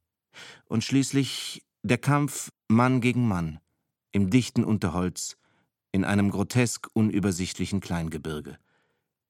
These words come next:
Wer sich hier auskannte, war immer im Vorteil. Dies war der Hürtgenwald, ein grimmer deutscher Wald. Und es waren die letzten, aber auch die kampferfahrensten Truppen der Wehrmacht,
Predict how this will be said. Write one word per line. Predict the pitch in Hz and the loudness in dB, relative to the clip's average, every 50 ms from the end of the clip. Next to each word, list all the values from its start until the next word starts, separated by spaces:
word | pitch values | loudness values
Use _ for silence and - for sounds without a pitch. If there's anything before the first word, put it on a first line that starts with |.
| _ _ | _ _
Wer | 117 117 156 160 | 4 4 4 4
sich | 165 165 | 4 0
hier | - - 220 220 - | 0 0 0 0 0
auskannte, | - 190 196 - - 131 127 131 - 156 160 165 - _ _ _ _ _ _ _ | 0 -2 -4 -2 -2 0 0 0 0 -4 -8 -8 -12 _ _ _ _ _ _ _
war | 107 131 143 - | 0 0 2 4
immer | 143 117 104 92 | 4 4 4 2
im | 87 87 | 0 -2
Vorteil. | - - 98 90 87 - - 85 85 85 - - _ _ _ _ _ _ _ _ _ _ _ - - - _ _ _ | -2 -2 -2 -2 -2 -2 -4 -4 -4 -4 -6 -12 _ _ _ _ _ _ _ _ _ _ _ -20 -20 -20 _ _ _
Dies | 101 104 131 143 147 135 - - - - - - _ _ _ _ _ _ _ | 2 4 4 6 4 2 0 -4 -6 -8 -8 -12 _ _ _ _ _ _ _
war | 117 135 143 | 0 2 4
der | 156 143 | 4 4
Hürtgenwald, | 147 127 - - - - - - - - - _ - - _ _ _ _ _ _ _ _ _ _ - - - - _ _ | 2 2 -2 -4 -8 -8 -8 -8 -10 -10 -12 _ -20 -20 _ _ _ _ _ _ _ _ _ _ -20 -20 -20 -20 _ _
ein | 95 101 101 | 0 0 0
grimmer | - 98 107 117 120 123 123 123 131 131 123 _ _ _ _ _ | 2 2 4 4 4 4 2 0 -2 -4 -8 _ _ _ _ _
deutscher | - 98 95 90 - - - 113 101 | -2 -2 -2 -2 -4 -2 -4 -2 -2
Wald. | 92 87 76 - - _ - - _ _ _ _ _ _ _ _ _ _ _ - - - - _ _ _ _ | -2 -6 -8 -10 -14 _ -20 -20 _ _ _ _ _ _ _ _ _ _ _ -20 -20 -20 -20 _ _ _ _
Und | - 139 151 - - - - - - - - _ | 2 2 2 0 -4 -12 -12 -12 -10 -12 -10 _
es | - 139 - - | -6 -6 -4 -2
waren | 147 147 147 | -2 0 0
die | 143 147 | 0 2
letzten, | 143 127 104 - - - - - 95 110 120 - _ _ _ _ _ _ _ _ _ _ | 2 2 2 2 -4 -8 -4 -2 -2 -2 -2 -6 _ _ _ _ _ _ _ _ _ _
aber | - 87 85 67 | -6 -4 -4 -4
auch | - - | -4 -6
die | - - | -10 -12
kampferfahrensten | - - 147 147 131 - - - - - 90 82 85 87 85 - - 95 90 | -4 -2 -2 -2 -2 -4 -8 -8 -8 -6 -6 -4 -4 -6 -8 -6 -6 -8 -6
Truppen | - 95 85 - 98 90 | -4 -6 -4 -2 -2 -2
der | 98 92 82 | -2 -2 0
Wehrmacht, | 95 92 90 90 92 101 - - - | 0 0 0 0 0 -2 -4 -8 -14